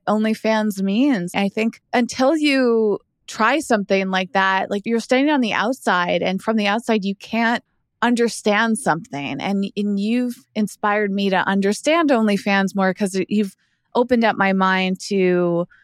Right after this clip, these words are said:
being about so much more. And I get very curious about things like this, and I wanna experience it. But of course, with YouTube as well, I think it's awesome that you're exploring outside of there. You're looking at these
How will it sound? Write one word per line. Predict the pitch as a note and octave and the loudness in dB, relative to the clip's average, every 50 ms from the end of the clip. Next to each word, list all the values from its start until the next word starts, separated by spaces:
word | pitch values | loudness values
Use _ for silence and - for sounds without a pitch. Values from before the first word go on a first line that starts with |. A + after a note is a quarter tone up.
| _ | _
being | - B3+ B3+ A#3+ A#3+ A3+ A3 | -2 0 2 2 2 2 2
about | G#3 G#3 G3+ F#3+ - | 2 2 2 0 0
so | - - - - A3+ G#3+ | -4 -6 -2 0 2 2
much | G#3 G#3 G3 F#3+ - - - G3 | 4 2 0 0 -2 -6 -4 0
more. | F#3+ F#3+ F#3+ F3+ E3 C3 G2+ F#3 F3 - _ - | 2 2 2 2 2 0 -2 -4 -6 -8 _ -2
And | G3 G#3 G3 G3 F#3+ F#3+ - - - | 0 0 0 0 0 -2 -4 -4 -2
I | G#3 B3+ C#4 | 0 0 0
get | C4 C4 A3 | 0 0 0
very | G#3+ A#3 A3+ G#3 G3+ | 2 2 0 0 -2
curious | - - - G#3 G3+ G3+ F#3+ F3 F3+ - - | -2 0 0 2 2 2 2 0 -2 -2 -4
about | F3+ G#3+ F#3+ F#3 - | -2 0 0 0 0
things | - G3 G3+ A#3 - | 0 0 0 0 0
like | F#3+ F3 F3 - | -2 -2 -2 -2
this, | - E3+ F3 F#3 - | -2 -2 -2 -2 -2
and | F#3 F#3 | -2 -2
I | F#3 | 0
wanna | F#3+ F#3+ F#3+ F#3+ F#3 | 0 0 0 0 0
experience | F3 F3+ - - - F#3 F#3 F#3 F#3 F3 F3 E3 D#3+ F3 F3+ - | -2 -4 -6 -6 -4 -2 -2 -2 -2 -4 -6 -6 -8 -10 -10 -6
it. | - F3+ F3 - - _ _ _ _ _ _ _ _ - | -4 -2 -2 -2 -6 _ _ _ _ _ _ _ _ 0
But | A#3+ A#3 - E3+ - - | 2 2 2 2 0 -2
of | - G3 - | -4 -6 -6
course, | - - - D#4+ F4+ F4+ F4 - - | -4 0 2 4 4 4 2 0 0
with | A#3+ G#3+ G#3 | 0 0 0
YouTube | G#3+ G#3+ A3+ C4 D4+ C4 - B3 G3+ F#3 F#3 | 2 2 2 2 2 0 0 0 0 2 2
as | F#3+ F#3 F3+ - | 0 -2 -2 -2
well, | F#3 G3 G3 G#3+ A3 G3+ F#3 E3+ D#3+ D3 F3 F#3+ F3 _ _ _ _ _ _ - | 0 0 2 2 2 2 2 0 0 -2 -4 -8 -14 _ _ _ _ _ _ -4
I | G#3+ A#3 | -2 -2
think | A#3+ - B3+ B3 A3+ | 0 0 -2 0 2
it's | B3 G#3+ G#3 G3 - - _ _ | 0 0 0 -2 -8 -14 _ _
awesome | G3+ G3+ G#3+ G#3+ - - A3 G#3+ A3 | 0 0 2 0 0 0 0 0 2
that | G3+ G3 G3+ - | 2 0 0 0
you're | - G#3 G3 G3 F#3+ | 0 0 0 2 0
exploring | F#3+ F3+ - - - _ G3 F#3+ G3 G3 G3 G3 G3 F#3+ F#3+ F#3 | 0 -4 -8 -14 -8 _ 0 2 2 2 2 0 0 0 0 0
outside | - F3 E3+ - - - G#3+ G3+ G3+ G#3 G3+ | -2 -2 -2 -4 -6 -2 -2 0 0 2 0
of | G3+ G3 F#3+ F#3+ | 0 -2 0 0
there. | G3 F#3+ F#3+ F#3+ F#3+ F#3 F#3 - - | 0 2 2 2 0 0 -2 -4 -6
You're | F#3+ F#3 F3+ | -6 -6 -4
looking | F#3 F#3+ F#3 - G3 | -4 -4 -2 -2 -2
at | F#3+ | -2
these | F#3+ F#3 F3+ | 0 -2 -4